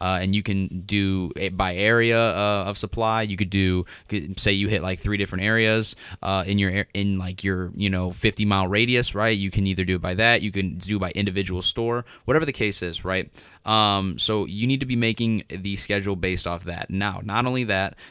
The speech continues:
now you need to also be deciding, okay, if you're like me and you go to, like, four Goodwills in a day, i-, if you're putting down the individual ones, which I recommend, it's gonna tell you which one to go to first, <laughs> okay? Because you, it, it will calculate the profitability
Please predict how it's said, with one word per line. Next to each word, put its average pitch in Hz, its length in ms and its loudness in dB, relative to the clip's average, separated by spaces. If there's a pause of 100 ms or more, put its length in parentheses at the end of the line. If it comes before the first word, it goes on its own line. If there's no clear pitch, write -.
(120)
now 123 380 2
you 117 160 2
need 113 160 2
to - 160 0
also 117 320 2
be 107 220 -2
deciding, 98 680 0
okay, 95 380 0
if 92 240 -4
you're 123 200 2
like 113 200 2
me 123 280 0
and 107 80 2
you 107 80 2
go 104 180 2
to, 98 320 -4
like, 92 220 -6
four 110 260 0
Goodwills 101 380 -2
in 92 80 -4
a 90 40 -6
day, 117 440 4 (520)
i-, 104 160 -6
if - 200 -2
you're 117 100 -2
putting 127 320 0
down 117 180 4
the 107 120 4
individual 113 480 2
ones, 131 240 0
which 104 160 -2
I 98 100 0
recommend, 101 600 0
it's 101 120 0
gonna 110 160 2
tell 107 220 2
you 104 140 0
which 98 200 0
one 98 160 2
to 95 60 0
go 90 160 -2
to 90 160 -4
first, - 500 -2 (200)
<laughs> - 200 -4
okay? 107 300 4
Because 101 340 2
you, 104 300 2
it, 113 220 2
it 113 120 4
will 107 140 -2
calculate 107 460 2
the - 60 -2
profitability 98 840 -2